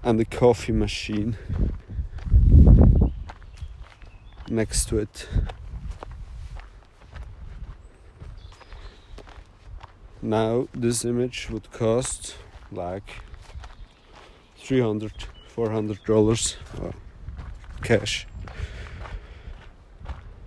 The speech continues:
That's quite funny, actually. My, it seems that my Währung, um,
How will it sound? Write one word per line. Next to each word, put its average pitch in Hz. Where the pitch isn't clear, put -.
That's -
quite 113
funny, 123
actually. 123
My, 107
it 135
seems 156
that 117
my 110
Währung, 143
um, 110